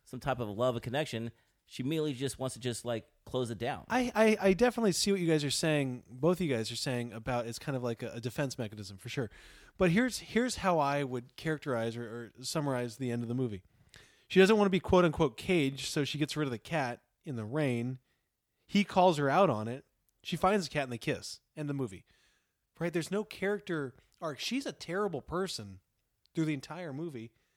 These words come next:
Speaker 2: Not even at the end is she a good person. A kiss in the rain in the alleyway doesn't make you a good changed person.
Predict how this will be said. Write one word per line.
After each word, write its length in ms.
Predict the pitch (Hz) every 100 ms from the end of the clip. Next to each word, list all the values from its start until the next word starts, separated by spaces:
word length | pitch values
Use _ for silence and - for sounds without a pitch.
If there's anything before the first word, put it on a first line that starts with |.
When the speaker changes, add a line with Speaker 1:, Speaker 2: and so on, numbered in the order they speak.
| _ _ _ -
Speaker 2:
Not 300 | 143 160 262
even 220 | 269 233
at 120 | 196
the 140 | 160 165
end 140 | 233
is 80 | 156
she 180 | - 156
a 60 |
good 220 | 120 165
person. 420 | - 190 - 92 - _ _ _ _ _ _ -
A 100 | 143
kiss 400 | - 269 277 202
in 80 |
the 100 | 156
rain 440 | 123 156 185 135 120
in 140 | 131
the 120 | 131
alleyway 560 | 127 190 160 104 101 104 _ _ _ _ _ 131
doesn't 320 | 190 190 135
make 280 | 147 147 151
you 100 | 131
a 80 | 110 -
good 240 | 151 139
changed 420 | - 147 127 107 -
person. 360 | 196 - 101